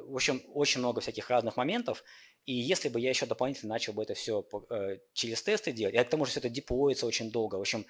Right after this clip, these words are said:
а, это все не ускорило бы мне задачу, а наоборот, ее очень-очень сильно бы затянуло.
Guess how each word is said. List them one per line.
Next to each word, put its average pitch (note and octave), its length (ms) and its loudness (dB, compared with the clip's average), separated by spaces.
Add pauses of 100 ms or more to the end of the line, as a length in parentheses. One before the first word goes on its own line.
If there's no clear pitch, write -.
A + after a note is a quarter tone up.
(380)
а, G#2+ 540 4
это E3+ 260 4
все F3 400 0
не C3 220 0
ускорило C3 580 0
бы G2 140 -6
мне A2 500 -4 (140)
задачу, B2 400 2
а - 20 -2
наоборот, A#2 320 2
ее G#2 120 0
очень-очень A2 400 -4
сильно C3+ 220 -4
бы G2+ 100 -6
затянуло. G2+ 640 -6